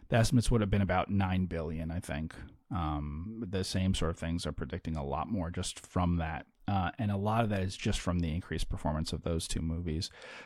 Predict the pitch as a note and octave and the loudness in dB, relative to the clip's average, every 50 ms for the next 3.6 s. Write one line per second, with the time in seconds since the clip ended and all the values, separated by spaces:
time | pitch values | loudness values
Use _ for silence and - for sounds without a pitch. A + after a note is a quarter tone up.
0 | - _ - E2+ D#2+ D#2 F#2+ G2 G#2 D2 C2 D#2 E2+ - - - - - C#2+ D2 | -12 _ 2 2 4 4 4 4 2 2 2 0 -2 -2 -4 -2 -2 -2 -2 -4
1 | - - F2 E2+ - - - _ _ - - - - - - _ - _ - G#2 | -4 -6 -8 -8 -8 -12 -20 _ _ -20 -20 -20 -20 -20 -20 _ -10 _ 2 4
2 | G2 F#2+ F#2+ F#2 F#2 F2+ F2 F2 F2 F2 F#2 G#2+ D3+ - _ - - _ _ _ | 6 6 6 6 6 6 6 4 4 4 2 0 -2 -4 _ -18 -20 _ _ _
3 | _ _ - C#3+ C3 B2 A#2+ A2+ A2+ A2+ G#2+ | _ _ 8 10 10 12 12 10 8 8 4